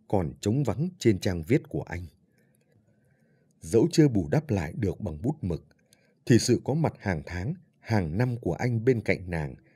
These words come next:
cũng giúp tâm hồn anh thanh thản ít nhiều. Thấm thoát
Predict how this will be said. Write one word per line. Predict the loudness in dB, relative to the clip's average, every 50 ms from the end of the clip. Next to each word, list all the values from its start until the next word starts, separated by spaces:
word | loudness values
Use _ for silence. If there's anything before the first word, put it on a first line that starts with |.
| _ _ _ _ _ -2
cũng | 0 2 2 4
giúp | 2 2 0 0 0 2
tâm | 2 2
hồn | 4 2 0 0 0
anh | -2 -4 -4 -4 -4 -8 -12 -8 -4
thanh | -2 -2 -2 -2
thản | -4 -6 -8 -8 -8 -12 -10 -6
ít | -6 -6 -4 -4
nhiều. | -8 -8 -6 -6 -8 -10 -14 -20 _ _ _ _ _ _ _ _ _ _ _ _ _ _ _ _ _ _ _ _ _ _ _ _ _ _ _ _ _ _ _ _ _ _ _ _ _ _ _ _ _ _ _ _ _ _ _ _ _ _ _ _ _ _ _ _ _ _ _ _ _ _ _ _ _ _ _ _ _ _ _ _ _ _ _ _ _ _
Thấm | -4 -2 -2 -2 -4
thoát | -2 -2 -2 -2